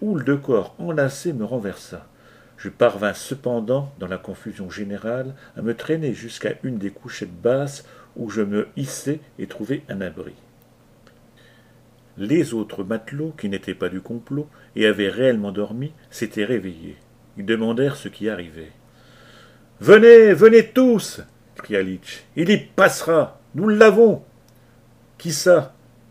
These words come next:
interrogèrent les voix. Ce salaud de second! répondit astucieusement Leach d'une voix rauque.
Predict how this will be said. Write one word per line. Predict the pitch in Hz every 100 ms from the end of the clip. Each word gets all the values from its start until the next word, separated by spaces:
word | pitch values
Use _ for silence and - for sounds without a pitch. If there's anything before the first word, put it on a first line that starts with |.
| _ _ _
interrogèrent | 101 101 107 92 98 104 95
les | 92
voix. | 87 87 92 - _ _ _ _ _ -
Ce | - - 139
salaud | - - - 175 175
de | 151 151
second! | - 175 170 185 147 - _ _ _ _ _ _ _
répondit | 104 104 107 107 101 -
astucieusement | 123 - 117 - 98 101 101
Leach | 101 139 - -
d'une | 104 101
voix | 90 90
rauque. | - 92 82 - -